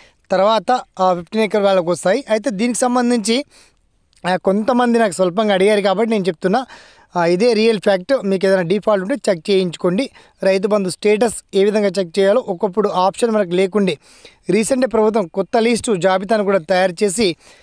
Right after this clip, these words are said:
నెక్స్ట్ త్వరలో రుణమాఫీ పైన కూడా ఒక అప్‌డేట్ ఇవ్వబోతుంది కాబట్టి అర్హుల జాబితా all over తెలంగాణలో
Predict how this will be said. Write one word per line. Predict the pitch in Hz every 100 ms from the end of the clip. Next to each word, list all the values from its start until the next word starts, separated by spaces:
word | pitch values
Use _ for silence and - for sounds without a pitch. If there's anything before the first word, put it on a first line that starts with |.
| _ -
నెక్స్ట్ | 202 220 - 233
త్వరలో | 214 220 233 -
రుణమాఫీ | 180 220 240 208
పైన | 233 226 220
కూడా | 220 247 -
ఒక | 190 208
అప్‌డేట్ | 175 160 220 254 226
ఇవ్వబోతుంది | 185 214 214 196 202
కాబట్టి | 190 196 214 311 - - - _ _ _
అర్హుల | 196 196 214 240
జాబితా | 196 208 185 185 247 - _ _ _ -
all | _ 175 196 240 262
over | 240
తెలంగాణలో | 220 214 208 202 190 214